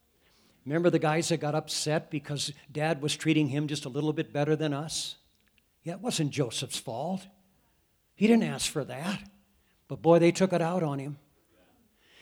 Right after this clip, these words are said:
And man alive, it took a few years, but they finally realized, "Man, we did the wrong thing." And they didn't even know who they were standing before. That was Joseph they were standing before. But God, through godly sorrow, helped them to begin to take responsibility.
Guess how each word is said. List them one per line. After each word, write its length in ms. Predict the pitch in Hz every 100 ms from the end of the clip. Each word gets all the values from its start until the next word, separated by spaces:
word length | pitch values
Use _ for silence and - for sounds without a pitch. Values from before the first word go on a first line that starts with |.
| -
And 140 | 139
man 220 | 156 196
alive, 340 | 180 160 196 180
it 80 | 190
took 180 | 226
a 60 | 190
few 180 | - 202
years, 460 | 165 190 220 165
but 160 | - 135
they 100 | 185
finally 380 | 190 196 202 143
realized, 480 | 151 208 151 127 135
"Man, 220 | 151 131
we 180 | 180 202
did 300 | 139 139 110
the 120 | 107 92
wrong 440 | 117 147 120 101 -
thing." 400 | 135 175 123 - - -
And 120 | 180 175
they 80 |
didn't 220 | 254 294 202
even 160 | 180
know 120 | 180
who 120 | 156 202
they 140 | 170
were 80 | 131
standing 480 | - 151 160 170 131
before. 480 | 120 131 98 98 - _ _ _ _ _ _ _
That 180 | 180
was 160 | 196 131
Joseph 460 | 110 214 196 180 180
they 100 | 160
were 120 | 151
standing 500 | - 196 269 208 160
before. 560 | 147 160 135 98 80 - _ - - -
But 160 | 147
God, 520 | 180 175 185 160 143 - - -
through 160 | - 165
godly 400 | 170 170 185 156
sorrow, 420 | - 180 175 151
helped 340 | 123 151 151 -
them 220 | 156 156
to 120 | 147
begin 400 | 123 139 151 156
to 80 | 147
take 320 | 143 147 143
responsibility. 1120 | 135 - - 131 127 127 139 110 123 113 101